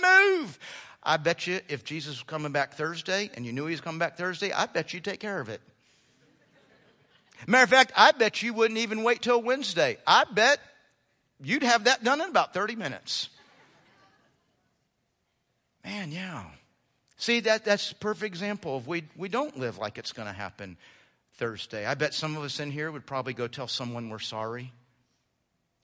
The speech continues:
or go ask for forgiveness. I bet some of us in here would go tell somebody about the Lord 'cause we know they need to hear about the Lord. And for most of our lives, we live under, "There's only one great value, and that's not to offend anybody."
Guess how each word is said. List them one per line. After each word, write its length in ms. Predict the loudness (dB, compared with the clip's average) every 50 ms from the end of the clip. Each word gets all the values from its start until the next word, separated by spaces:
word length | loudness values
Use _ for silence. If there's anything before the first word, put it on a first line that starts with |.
| _
or 120 | -6 -6 -4
go 220 | -2 -2 -2 -2
ask 340 | -2 -2 -2 0 -2 -4 -6
for 120 | -6 -12
forgiveness. 840 | -12 -12 -14 -10 -8 -10 -10 -8 -10 -10 -8 -6 -6 -6 -6 -8 -10 -16 _ _ _ _ _ _ _ _ _ _ _ _ _ _ _ _ _ _ _ _ -20 -8 -2
I 80 | 2 2
bet 140 | 2 2
some 220 | 2 0 -2 -2 -2
of 80 | -2
us 160 | -4 -4 -4 -4
in 100 | -6 -6
here 160 | -6 -6 -6
would 220 | -6 -6 -8 -8 -12 -20 _ _ _ _ _ _ _ _ _ _ _ _ _ _ _
go 120 | -8 -6 -6
tell 180 | -4 -6 -4
somebody 380 | -4 -4 -6 -4 -6 -4 -4 -4
about 260 | -2 -2 -4 -4 -4
the 80 | -10 -12
Lord 380 | -10 -10 -8 -8 -8 -8 -10 -12 -18 -20 _ _ _ _ _
'cause 160 | -12 -12 -10 -8
we 140 | -8 -6
know 180 | -4 -4 -4 -2
they 140 | -4 -4 -4
need 240 | -4 -6 -8 -8 -10
to 40 |
hear 180 | -10 -8 -8 -8
about 280 | -6 -6 -8 -8 -8 -10
the 80 | -14
Lord. 400 | -14 -12 -10 -8 -8 -8 -8 -10
And 180 | -10 -10 -10 -14 -16 -20 -20 -20 _ _ _ _ _ _ _ _ _ _ _ _ _ _ _
for 80 | -10
most 300 | -2 0 0 0 0 -2
of 80 | 0 2
our 160 | 2 2 2
lives, 280 | 0 -2 -2 -2 -4 -6
we 140 | -8 -6
live 260 | -4 -2 -4 -2 -2 -4
under, 200 | -4 -4 -6 -4
"There's 200 | -6 -6 -6 -6
only 220 | -6 -6 -6 -6
one 320 | -6 -4 -4 -4 -4 -4
great 300 | -6 -4 -4 -4 -4 -4
value, 420 | -4 -2 -2 -2 -2 -4 -6 -8 -8
and 100 | -6 -6
that's 240 | -8 -8 -8 -10 -8
not 200 | -8 -8 -10 -10
to 140 | -12 -12
offend 360 | -12 -12 -12 -12 -12 -10 -10 -12
anybody." 600 | -12 -14 -14 -14 -12 -14 -14 -14 -16 -20 -20 _